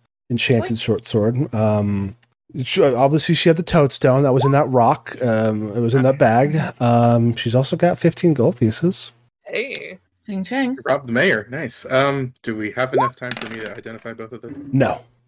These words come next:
Speaker 1: not
Speaker 4: Okay.
Speaker 1: well. No, actually, you have quick identification, right? You have a minute.
Speaker 4: Two minutes for
Speaker 1: Uh,
Speaker 4: the other.
Speaker 1: yeah. Uh, what do you wanna look at?
Speaker 4: Um, Toadstone first, just to see what the
Speaker 1: Yeah,
Speaker 4: hell
Speaker 1: yeah. Make
Speaker 4: is
Speaker 1: a, make an Arcana check.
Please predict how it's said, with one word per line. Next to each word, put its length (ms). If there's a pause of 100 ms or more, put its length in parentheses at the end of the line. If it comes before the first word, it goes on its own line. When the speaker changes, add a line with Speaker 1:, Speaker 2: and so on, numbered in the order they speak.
Speaker 1:
not 420
Speaker 4:
Okay. 120 (140)
Speaker 1:
well. 240
No, 200
actually, 260
you 40
have 80
quick 200
identification, 560
right? 80
You 60
have 100
a 40
minute. 320 (800)
Speaker 4:
Two 100
minutes 300
for 440
Speaker 1:
Uh, 400
Speaker 4:
the 140
other. 60
Speaker 1:
yeah. 460
Uh, 560
what 300
do 60
you 100
wanna 160
look 200
at? 140 (380)
Speaker 4:
Um, 480 (100)
Toadstone 480
first, 460
just 180
to 60
see 320 (240)
what 180 (260)
the 100
Speaker 1:
Yeah, 100
Speaker 4:
hell 80
Speaker 1:
yeah. 100
Make 180
Speaker 4:
is 80
Speaker 1:
a, 40
make 120
an 60
Arcana 320
check. 300